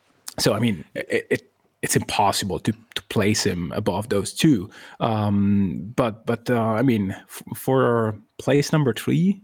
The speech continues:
in the East, it's in the West, it's going to be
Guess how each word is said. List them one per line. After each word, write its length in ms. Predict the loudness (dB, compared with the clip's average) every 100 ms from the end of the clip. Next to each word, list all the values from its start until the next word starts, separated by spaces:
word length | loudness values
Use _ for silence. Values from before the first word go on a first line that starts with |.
| -4
in 80 | -4
the 80 | -2
East, 380 | -2 -2 -4 -10 -20 -16
it's 180 | -12 0
in 180 | 2 4
the 100 | 2
West, 320 | 0 -2 -4
it's 120 | -2
going 180 | 0 0
to 80 | 0
be 400 | 0 0 -2